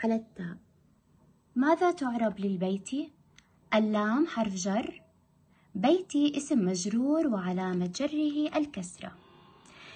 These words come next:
إذا قلنا: "لماذا حذفت همزة ال من كلمة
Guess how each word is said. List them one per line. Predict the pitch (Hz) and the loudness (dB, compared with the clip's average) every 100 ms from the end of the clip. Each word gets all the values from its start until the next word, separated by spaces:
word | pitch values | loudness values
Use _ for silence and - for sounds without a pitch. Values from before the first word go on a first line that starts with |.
| - - | -20 -2
إذا | 254 247 247 | 2 4 2
قلنا: | - 370 339 320 330 339 - - - - - - | 2 6 6 6 2 0 -8 -20 -20 -20 -20 -2
"لماذا | 226 240 320 359 302 294 | 4 6 8 6 6 2
حذفت | 294 285 269 254 262 294 - - - - - - - 262 | 2 0 0 -2 -2 -4 -6 -20 -20 -20 -20 -20 -8 8
همزة | 294 233 214 - - | 8 8 4 0 0
ال | 247 277 294 | 2 4 4
من | 226 | 4
كلمة | 247 240 226 185 | 2 2 2 0